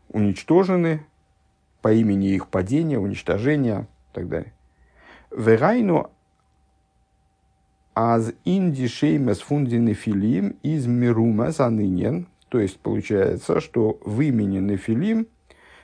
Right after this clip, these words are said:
подчёркивается, намекается идея возле фарбун мид зай-, зейры магус, которая связана с их сутью. То, что Писание называет нефилим, каких бы то ни было,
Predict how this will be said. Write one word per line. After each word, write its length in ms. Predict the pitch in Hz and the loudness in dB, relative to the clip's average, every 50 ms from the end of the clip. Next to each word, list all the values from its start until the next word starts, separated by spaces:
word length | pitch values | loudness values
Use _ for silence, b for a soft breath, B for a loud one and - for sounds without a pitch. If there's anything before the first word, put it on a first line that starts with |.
| b b b | b b b
подчёркивается, 760 | 107 104 98 - - 170 196 190 - 165 139 120 104 - 110 | 2 2 2 2 2 2 2 2 2 0 0 0 -2 -2 -2
намекается 840 | 101 98 101 95 92 - 113 120 151 175 175 - - - 143 131 - b b b b b b b b b | -2 0 0 0 0 0 0 0 0 -2 -2 -6 -6 -8 -8 -8 -8 b b b b b b b b b
идея 680 | 110 117 110 107 110 107 101 95 101 117 156 190 190 160 | 0 0 2 2 2 2 2 4 4 2 2 0 -4 -4
возле 320 | 127 117 120 110 110 101 | -2 -2 0 0 -2 -4
фарбун 580 | - - 113 104 117 143 202 220 190 151 131 120 | -2 2 2 2 2 2 0 -2 0 0 -2 -2
мид 200 | 135 180 170 143 | -2 -2 -4 -2
зай-, 280 | 113 135 147 160 151 | 0 2 2 2 2
зейры 400 | 95 107 120 139 160 170 160 143 | 0 0 0 0 0 0 0 0
магус, 480 | 135 127 123 117 95 101 98 87 - - | 0 2 2 0 0 -2 -6 -8 -8 -6
которая 340 | - - - - - 139 113 | -8 -6 -4 -2 -2 -2 -2
связана 460 | - 123 135 156 160 151 160 147 117 | 0 0 0 2 2 0 0 -4 -6
с 160 | 104 - - | -6 -4 -4
их 140 | 147 143 - | -4 -4 -4
сутью. 520 | - - 120 107 92 - - - 90 - _ _ _ _ _ _ _ _ _ _ _ _ _ _ _ _ _ _ _ _ _ _ _ _ _ _ _ _ _ _ _ _ _ _ _ _ _ _ _ _ | -6 -2 -2 -2 -2 -4 -10 -14 -14 -14 _ _ _ _ _ _ _ _ _ _ _ _ _ _ _ _ _ _ _ _ _ _ _ _ _ _ _ _ _ _ _ _ _ _ _ _ _ _ _ _
То, 160 | - 151 139 | 2 2 2
что 160 | - - 120 | 4 2 0
Писание 440 | - 127 117 - 139 117 104 101 101 | 0 0 0 2 2 2 2 2 0
называет 680 | 104 104 104 110 120 117 110 98 92 87 82 - - - | 0 0 0 0 2 4 4 4 4 2 0 -2 -10 -6
нефилим, 680 | 113 117 117 117 - 120 117 120 107 90 85 80 - _ _ _ _ _ _ _ _ _ | -4 -4 -2 0 2 2 2 2 2 0 -2 -6 -10 _ _ _ _ _ _ _ _ _
каких 300 | - 107 98 - 107 101 | -8 -8 -6 -6 -8 -8
бы 100 | 101 101 | -8 -6
то 140 | 101 113 110 | -4 -4 -2
ни 140 | 110 110 95 | -2 -2 -2
было, 280 | 87 87 82 82 80 | -4 -4 -6 -6 -8